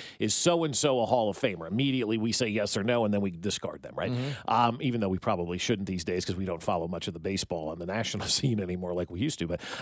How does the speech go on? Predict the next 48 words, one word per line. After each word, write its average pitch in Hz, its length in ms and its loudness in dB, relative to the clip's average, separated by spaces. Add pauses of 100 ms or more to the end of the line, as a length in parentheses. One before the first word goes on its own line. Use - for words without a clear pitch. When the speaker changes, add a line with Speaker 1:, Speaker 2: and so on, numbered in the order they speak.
(100)
Speaker 1:
anyway, 220 320 2 (240)
um, 156 280 6
for 165 160 2
me, 202 220 4
Otis 165 260 2
Taylor 135 320 2
was 95 160 -2
the 104 60 -8
name 110 200 -2
that 98 100 -4
immediately 123 680 2
came 104 260 0
to 98 40 -2
mind. 92 280 -2
I'd 131 200 4
love 131 400 4
to 123 60 4
have 120 220 4
his 110 200 4
ability 107 480 2
as 92 120 0
a 101 60 0
wide 104 420 2
receiver 101 600 -2
in 110 140 -4
this 98 140 0
game. 95 180 0
Again, 113 300 0
it's - 220 -6
everybody 143 400 2
named 117 280 0
not 120 240 2
Tyreek 104 460 0
Hill 107 180 2
that 90 120 -8
you 113 140 -2
can 90 160 -6
pick 113 220 -4
in 82 100 -12
this 92 180 -4
one 85 80 -8
'cause 95 120 -10
everybody 85 300 -8
would 78 160 -10
just 78 200 -8
pick 90 200 -8
Tyreek 80 360 -8
Hill. 156 220 2